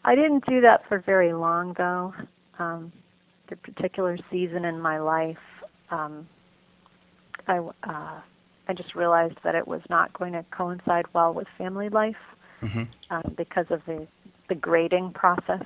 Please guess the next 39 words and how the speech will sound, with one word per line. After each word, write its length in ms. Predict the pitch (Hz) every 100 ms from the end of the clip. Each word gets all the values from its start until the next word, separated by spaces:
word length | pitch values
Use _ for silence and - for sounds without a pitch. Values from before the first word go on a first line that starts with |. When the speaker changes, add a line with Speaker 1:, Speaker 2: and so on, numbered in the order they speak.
| -
Speaker 1:
And 100 | 180
I 100 | 175
was 120 | 165
at 160 | 165 160
a 40 |
Speaker 2:
Mm. 100 | 151
Speaker 1:
really 340 | 160 160 160 156
high, 380 | - 180 165 160
I 140 | -
was 80 | 170
at 100 | 160
a 20 | 156
very 200 | 165 160
high 280 | - 160
level 320 | 165 160 - - -
school. 340 | - 170 170 180 - - - - - - - - - - - _ _ _ _
And 560 | 214 226 214 214 208 202
I, 240 | - 156 160 - -
I 200 | - -
had 200 | - -
to, 120 | - - - - -
I 80 |
had 180 | - -
to 60 | - -
stop 240 | - -
that. 180 | - - -
<laughs> 300 | - - - - - - - - 117 - -
So 60 | 180
it 140 | -
wasn't, 180 | 196 - _ - -
it 80 | 233
was, 140 | 233 233 -
it 260 | 202 214 -
just 240 | 214 -
wasn't 320 | 180 170 175 -
going 140 | 170 170
to 60 |
work 240 | 170 180 -
out. 240 | - -